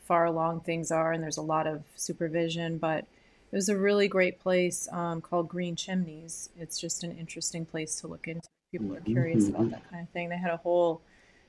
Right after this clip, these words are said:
Speaker 1: um, I used to visit kids that we placed there after they went there and sometimes before. So I've been up there, and it's like a,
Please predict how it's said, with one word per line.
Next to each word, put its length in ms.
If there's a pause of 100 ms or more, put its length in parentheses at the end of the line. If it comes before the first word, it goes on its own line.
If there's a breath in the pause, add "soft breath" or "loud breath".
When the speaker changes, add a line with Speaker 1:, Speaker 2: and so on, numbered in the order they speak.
(140)
Speaker 1:
um, 520 (1800)
I 100
used 280
to 220 (260)
visit 360
kids 300
that 140
we 120
placed 360
there 120
after 280
they 140
went 320
there 300
and 120
sometimes 400
before. 720 (360)
So 160
I've 80
been 120
up 220
there, 240
and 100
it's 180
like 180
a, 260